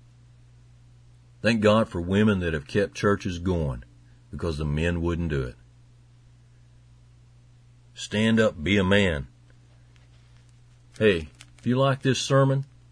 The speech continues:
call the radio station or, or on our social media, give us a like or share it.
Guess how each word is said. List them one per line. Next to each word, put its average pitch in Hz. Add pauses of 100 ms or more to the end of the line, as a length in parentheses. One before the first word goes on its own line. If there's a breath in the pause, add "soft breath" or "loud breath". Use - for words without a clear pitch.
(420)
call 143
the 117
radio 101
station 71 (280 soft breath)
or, 90
or 95
on 98
our 98
social 107
media, 95
give 98
us 92
a 90
like 90
or 69
share 98
it. 71